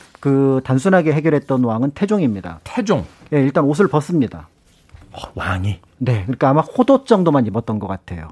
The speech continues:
Speaker 2: 호덧. 쉬-,
Speaker 1: 네.
Speaker 2: 쉽게 얘기해서 지금으로 얘기하면 이제 레이만 입으신 거죠?
Speaker 1: 그렇죠. 그러니까 예를 들어 넥타이 풀고, 그다음에
Speaker 2: 어.
Speaker 1: 이제 어떻게 보면 좀 가볍게 옷을 입었는데 이게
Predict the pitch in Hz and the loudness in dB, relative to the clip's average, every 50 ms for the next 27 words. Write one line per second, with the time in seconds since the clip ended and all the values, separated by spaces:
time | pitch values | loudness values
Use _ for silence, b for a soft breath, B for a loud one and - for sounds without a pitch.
0 | - - - - - - 110 92 - - - - 127 123 123 120 107 95 87 - | -18 -18 -16 -10 -6 -4 -6 -6 -6 -12 -8 -4 0 2 2 2 0 -2 -8 -12
1 | - - - 160 - - 160 147 143 147 143 143 - - 131 139 143 143 139 135 | -10 -8 -8 -6 -2 0 0 2 0 0 -2 -4 -4 -2 0 2 4 4 4 2
2 | 123 117 123 127 131 127 110 120 113 101 - _ _ _ _ b b b b b | 2 2 0 0 -2 -2 -2 -4 -6 -6 -8 _ _ _ _ b b b b b
3 | b b b b b b b b b b _ _ _ _ _ _ - 117 120 127 | b b b b b b b b b b _ _ _ _ _ _ -6 -2 0 2
4 | 135 156 190 202 214 214 196 180 151 127 107 101 - - - - 147 151 147 151 | 4 4 4 4 4 4 4 4 2 2 -2 -4 -8 -10 -6 0 2 4 4 4
5 | 147 147 - - 127 113 120 - 139 131 135 147 151 139 143 117 104 123 120 - | 4 2 0 -2 0 0 0 2 2 4 4 4 4 2 0 0 0 -2 0 0
6 | 147 139 135 135 - - 190 185 165 147 120 104 87 - _ - 180 - 123 117 | 0 0 0 0 -2 0 0 2 2 0 0 -2 -4 -6 _ -6 -4 -2 -2 0
7 | 113 120 117 117 120 - 117 113 - 143 131 117 117 117 120 120 117 - - 113 | 0 0 0 -2 -2 -4 -4 -4 -2 -2 0 0 0 0 -2 -2 -4 -6 -4 0
8 | 117 147 151 - 156 120 117 - 147 120 107 113 107 107 110 117 139 123 120 131 | 0 0 2 2 0 0 0 -2 -2 -2 -2 -2 -2 -2 -2 -2 -2 -2 -2 0
9 | 156 139 | -2 -2